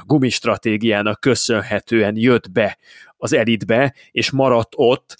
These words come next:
Emlékezhetünk rá, hogy még húsz körrel a verseny vége előtt Baba Valasz vezette a futamot kopottabb gumikon, mögötte jött Majeski, talán két friss abroncson, és aztán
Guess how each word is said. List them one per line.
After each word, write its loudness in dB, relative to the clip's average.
Emlékezhetünk 0
rá, 2
hogy -2
még 0
húsz 2
körrel 4
a 0
verseny -2
vége 2
előtt 2
Baba 2
Valasz -2
vezette -2
a 0
futamot -4
kopottabb -2
gumikon, 0
mögötte 2
jött 0
Majeski, 0
talán -2
két 0
friss -2
abroncson, 0
és -2
aztán -2